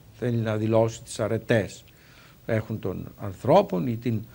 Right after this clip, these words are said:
άλογη φύση, η οποία γίνεται λογική, έτσι, οι άνθρωποι οι οποίοι μεταστρέφονται στο Χριστό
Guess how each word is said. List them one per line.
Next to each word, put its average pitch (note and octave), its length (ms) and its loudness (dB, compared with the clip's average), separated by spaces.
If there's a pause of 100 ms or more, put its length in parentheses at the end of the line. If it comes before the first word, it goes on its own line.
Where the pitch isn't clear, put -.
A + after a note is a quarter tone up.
(280)
άλογη A#2+ 560 6
φύση, E3 720 0
η A#2+ 100 0
οποία A#2+ 280 2
γίνεται A#2 440 0
λογική, A2 840 0 (640)
έτσι, A2+ 300 -4
οι A2+ 60 6
άνθρωποι A2+ 560 2
οι G#2+ 80 0
οποίοι G#2+ 280 -2
μεταστρέφονται G#2+ 800 0
στο F#2+ 160 -12
Χριστό F#3 460 0